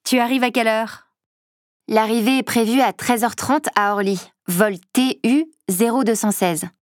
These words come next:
Speaker 1: Petit problème, j'ai une réunion jeudi après-midi et je ne pourrai pas aller à l'aéroport.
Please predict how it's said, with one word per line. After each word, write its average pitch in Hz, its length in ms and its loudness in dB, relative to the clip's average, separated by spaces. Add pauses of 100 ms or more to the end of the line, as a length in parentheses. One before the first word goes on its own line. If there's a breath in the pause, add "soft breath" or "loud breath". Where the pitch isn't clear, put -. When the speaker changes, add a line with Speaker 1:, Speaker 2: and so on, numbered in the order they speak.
(260)
Speaker 1:
Petit 320 300 -2
problème, 254 480 -2 (440)
j'ai 220 300 -2
une 208 220 0
réunion 285 600 2
jeudi 240 480 -2
après-midi 226 840 -4
et 220 100 0
je 214 80 -4
ne 233 160 -2
pourrai 214 320 -4
pas 240 240 -2
aller 220 200 -2
à 208 100 0
l'aéroport. 190 760 -2